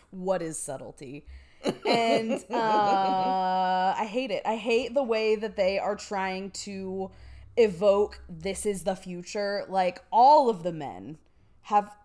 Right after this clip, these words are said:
Speaker 1: like, eight bottles of hair gel in their hair at
Speaker 2: Yeah,
Speaker 1: all times.
Speaker 2: eight bottles of hair gel in their hair. When, like, in actual, like, sometimes there would be, like, a, one, somebody would have, like, a weird, like,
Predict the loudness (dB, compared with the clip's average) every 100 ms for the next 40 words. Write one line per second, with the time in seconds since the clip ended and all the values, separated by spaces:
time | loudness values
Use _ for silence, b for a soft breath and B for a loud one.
0 | _ -4 -2 -4 -14 _ -2 -2 -2 2
1 | 2 0 -6 -12 -10 -10 -8 -8 -8 -8
2 | -10 -12 -12 -12 -12 -8 -4 -4 -4 -6
3 | -10 -14 -8 -6 -4 -4 -4 -6 -10 -8
4 | -6 -4 -6 -6 -6 -8 -8 -12 B -10
5 | -4 0 0 0 -4 -4 -6 -6 -6 -6
6 | -6 -8 -4 -4 -4 -6 -6 -6 -6 -6
7 | -6 -8 -8 -8 -8 -8 -8 -8 -6 -8
8 | -10 -10 -10 -10 -12 -16 b b b -8
9 | -6 -6 -8 -8 -6 -4 -4 -4 -8 -6
10 | -6 -6 -8 -8 -8 -8 -6 -4 -4 -4
11 | -6 -8 -8 -12 -12 b b b b _
12 | -10 -10 -12 -20 -20